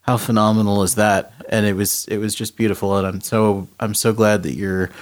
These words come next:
your career has gone where it has gone and that your family is well and that, um, you were just producing incredible art and, uh, and appear to be, and appear to be loving it. So I'm super happy for you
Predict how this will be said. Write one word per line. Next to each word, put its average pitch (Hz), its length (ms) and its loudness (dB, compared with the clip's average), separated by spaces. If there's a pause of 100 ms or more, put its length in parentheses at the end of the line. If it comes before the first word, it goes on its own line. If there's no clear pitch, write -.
(400)
your 107 120 2
career 143 500 6
has 120 260 2
gone 120 360 4
where 117 200 6
it 113 80 6
has 107 140 2
gone 113 460 4
and 98 280 0
that 90 100 -4
your 90 120 -8
family 104 600 2
is 98 180 -6
well 98 460 4
and 90 340 -6
that, 92 280 -2
um, 90 400 0 (640)
you 104 140 -2
were 98 80 0
just - 480 -2 (280)
producing 98 720 -2 (400)
incredible 107 540 0
art 95 480 2 (120)
and, 92 460 0
uh, 90 440 -2 (260)
and 95 120 -4
appear 139 280 -2
to 123 60 0
be, 98 460 -2
and 101 100 -4
appear 117 240 -4
to 104 80 -2
be 101 120 0
loving 98 320 0
it. - 180 -8
So 98 200 0
I'm 92 340 -2 (120)
super 104 340 -2
happy 92 300 0
for - 160 -8
you 90 340 -2